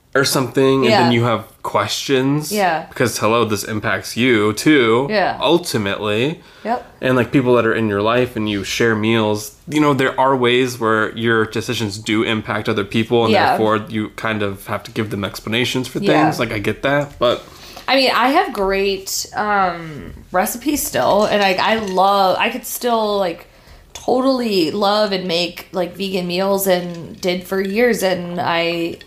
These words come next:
Speaker 2: am so grateful for that. And, you know, I do, we, I do wanna address that. I feel like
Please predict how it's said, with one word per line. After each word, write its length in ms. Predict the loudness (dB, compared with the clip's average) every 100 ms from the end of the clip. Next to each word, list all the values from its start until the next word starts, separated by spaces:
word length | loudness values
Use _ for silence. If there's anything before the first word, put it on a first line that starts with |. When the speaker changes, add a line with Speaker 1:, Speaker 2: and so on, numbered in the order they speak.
| -18 -6
Speaker 2:
am 160 | -6
so 200 | -2 0
grateful 440 | 0 0 -2 0 -2
for 160 | -2
that. 300 | -2 0 0
And, 240 | 0 -4 -6 -14 -18 -14 -2
you 100 | 2
know, 120 | 4
I 100 | 2
do, 160 | 0 0
we, 140 | 0
I 80 | 0
do 140 | 0 0
wanna 220 | 2 0
address 280 | 0 -2 0
that. 120 | 0
I 40 | 0
feel 220 | 0 0
like 260 | 2 0